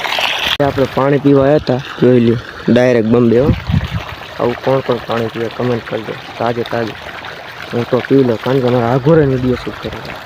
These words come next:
કારણ કે મેં હે ને અવાજ એવો ખળખળ, ખળખળ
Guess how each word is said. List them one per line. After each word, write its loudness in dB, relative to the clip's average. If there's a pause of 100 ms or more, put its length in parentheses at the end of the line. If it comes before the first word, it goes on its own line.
(160)
કારણ 0
કે -2
મેં 2
હે 4
ને 0 (600)
અવાજ 4
એવો 4
ખળખળ, 0
ખળખળ 0